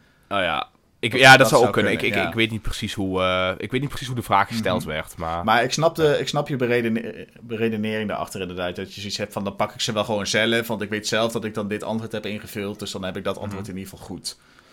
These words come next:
Speaker 1: Ja, dat, maar dat, dat zal niet zijn, want het zijn altijd vragen als de mol, heeft de mol in welk, of in welk groepje heeft de mol gezeten.
Speaker 2: Ja.
Speaker 1: En, dus ik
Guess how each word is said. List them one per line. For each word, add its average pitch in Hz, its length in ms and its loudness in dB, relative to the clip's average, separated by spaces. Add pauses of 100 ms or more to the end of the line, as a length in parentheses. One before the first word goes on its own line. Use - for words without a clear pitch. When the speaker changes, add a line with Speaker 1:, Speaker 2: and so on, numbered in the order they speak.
(120)
Speaker 1:
Ja, 101 340 6
dat, - 120 -2
maar 120 120 0
dat, 120 160 0
dat 120 240 2
zal 127 120 4
niet 117 140 0
zijn, 98 280 6
want 95 120 0
het 101 100 -6
zijn 113 140 4
altijd 123 280 0
vragen 117 400 4
als 107 340 4
de 110 140 -6
mol, 107 560 0
heeft 104 280 0
de 117 80 -2
mol 107 380 0
in 107 140 -4
welk, 107 280 -2
of 117 120 -4
in 117 80 2
welk 110 180 4
groepje - 260 -6
heeft 98 140 0
de 101 80 -2
mol 98 220 0
gezeten. 85 440 -4
Speaker 2:
Ja. 82 220 -2
Speaker 1:
En, 87 340 -8
dus 90 120 -16
ik - 60 -18